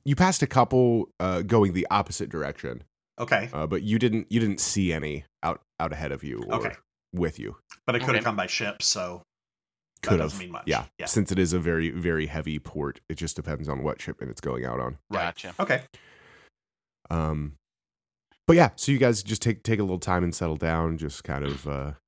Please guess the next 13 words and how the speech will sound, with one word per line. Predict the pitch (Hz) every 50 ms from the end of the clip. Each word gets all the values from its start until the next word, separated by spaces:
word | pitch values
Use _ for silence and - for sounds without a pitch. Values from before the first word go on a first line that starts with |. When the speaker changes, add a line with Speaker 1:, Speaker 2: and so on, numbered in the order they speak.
| _ _ _ _ _ _ _ _ _ _ _ _ _ _ _ -
Speaker 1:
stop | - - - 87 85 - 87
riding | 82 82 80 80 80 80
a | 76 71
horse | 73 78 78 80 80 -
for | - - 85 80
a | 80
minute. | 85 85 87 90 92 - _ _ -
Speaker 3:
Yeah, | 127 139 135 113 110 - 82
that'll | 92 104 120 120
be | 120 -
nice. | 82 80 87 90 - - - -
Speaker 1:
<laughs> | - - - - - - - _ _ _ _ _ _ _ _ _ _ -
Yeah. | 67 64 64 65